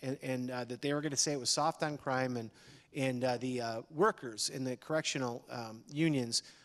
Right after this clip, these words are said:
were gonna back them. And, um, I got off the plane, I drove over to Atlanta, and I, and I talked about the morals and the values that were at stake with the Republican caucus that was in the majority,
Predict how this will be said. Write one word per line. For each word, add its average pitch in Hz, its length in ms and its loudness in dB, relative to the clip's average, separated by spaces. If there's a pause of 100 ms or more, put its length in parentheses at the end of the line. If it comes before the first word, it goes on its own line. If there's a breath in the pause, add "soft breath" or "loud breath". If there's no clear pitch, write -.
(120 loud breath)
were 139 80 -6
gonna 151 120 2
back 247 300 2
them. 107 320 -6 (580 soft breath)
And, 156 360 4
um, 131 480 2 (260)
I 143 80 -2
got 175 140 8
off - 100 4
the 185 80 -2
plane, 156 240 2
I 143 80 2
drove 156 220 4
over 170 240 2
to 143 160 0
Atlanta, 123 440 2 (540 loud breath)
and 151 240 2
I, 151 300 0 (160)
and 147 100 0
I 135 120 2
talked - 380 0
about 170 300 2
the 147 80 0
morals 139 460 4
and 135 100 -2
the 113 40 -4
values 131 420 4
that 131 120 -2
were 123 120 -4
at 113 80 -4
stake 127 500 0
with 127 240 -4
the 123 320 0
Republican 143 600 0
caucus 120 460 -2
that 113 180 -4
was 113 140 -4
in 127 60 0
the 135 60 0
majority, 117 580 -2